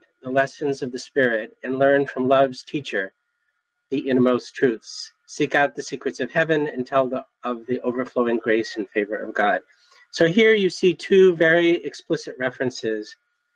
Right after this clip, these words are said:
where, uh, Abdul Baha, uh, refers to the fact that, uh, all of creation is a classroom. So,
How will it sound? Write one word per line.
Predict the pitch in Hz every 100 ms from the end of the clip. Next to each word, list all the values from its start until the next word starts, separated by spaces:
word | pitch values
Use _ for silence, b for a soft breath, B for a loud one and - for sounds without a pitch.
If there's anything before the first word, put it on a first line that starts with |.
| -
where, | 131 131 123 123 127 _ _ _ _ _ -
uh, | 113 107 -
Abdul | 143 151 160 143
Baha, | 131 120 131 120 113 - _ _ _
uh, | 113 104 101 - _ _ _
refers | 131 127 135 123 -
to | - 120
the | 113
fact | - 117 -
that, | 104 - -
uh, | 107 98 101
all | 127
of | 123 -
creation | - 107 90 -
is | 107 -
a |
classroom. | - 104 98 - 80 - _ _ _ _ _ _ _
So, | - 139 131 135